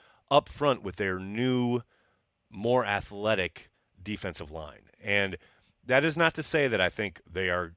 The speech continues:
clearly superior, because God knows you guys have heard me all summer talk about how I need to see it. But when you're talking about Lucas Patrick as your starting center, which is what you're talking about in Chicago,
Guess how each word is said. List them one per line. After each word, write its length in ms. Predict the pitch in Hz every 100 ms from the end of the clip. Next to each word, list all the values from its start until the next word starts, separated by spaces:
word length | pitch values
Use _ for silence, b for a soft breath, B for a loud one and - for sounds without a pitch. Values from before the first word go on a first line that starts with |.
| _
clearly 540 | - 127 135 123 107
superior, 640 | 95 - 107 104 85 76 80
because 420 | 85 87 90 78
God 320 | - 107 110
knows 420 | 98 101 85 78 85
you 60 |
guys 200 | 92 90
have 120 | 85
heard 200 | 90 92
me 80 | 85
all 180 | 85 87
summer 340 | - 95 76
talk 220 | 76 87 82
about 220 | 80 76
how 240 | 82 76 B B -
I 140 | 92
need 200 | 92 82
to 60 | -
see 240 | - 107
it. 160 | 73 76 b b b b b -
But 100 | 139
when 120 | 202
you're 80 | 269
talking 260 | 226 180
about 180 | 127 101
Lucas 360 | 104 160 127 -
Patrick 540 | - 156 - 87 -
as 180 | 92 85
your 80 | 85
starting 340 | - 92 80
center, 460 | - 151 82 110 123 _ _ - 87
which 200 | 80 78
is 80 |
what 120 | 80 82
you're 80 |
talking 280 | 76 147 101
about 220 | 80 78
in 40 | 78
Chicago, 520 | - 127 135 80